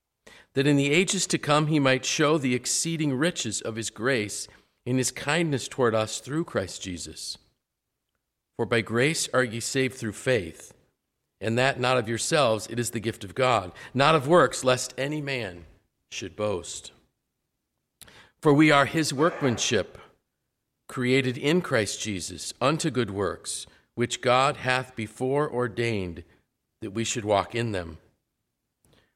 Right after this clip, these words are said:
Wherefore remember that ye being in times past Gentiles in the flesh, who are called uncircumcision by that which is called the circumcision in the flesh, made by hands,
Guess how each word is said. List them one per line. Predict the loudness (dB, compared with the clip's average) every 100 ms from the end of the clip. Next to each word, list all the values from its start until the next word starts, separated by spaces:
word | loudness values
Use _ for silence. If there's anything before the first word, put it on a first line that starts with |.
| 2
Wherefore | 4 6 4
remember | 4 4 2 2 2
that | 0 -2
ye | -4 -2
being | 0 0
in | 0 -4
times | -2 -2 -2
past | 0 0 -2
Gentiles | -2 -2 0 0 0 0
in | 0 2
the | 0
flesh, | 0 -4 -4 -10 -16 _ _ _ _
who | 2
are | 2
called | 4 2 2
uncircumcision | 2 0 0 0 -2 -2 -6 -4 -4 -2
by | 0
that | 2 0 -2
which | -6
is | -8
called | -4 0 0
the | 0
circumcision | -4 -4 -4 -8 -8 -8 -8 -12 -16 _ _
in | 0 0
the |
flesh, | 0 0 0 -2 -10 -12 -20 -6
made | -2 0
by | 0 -2
hands, | -2 -4 -6 -10 -14 -16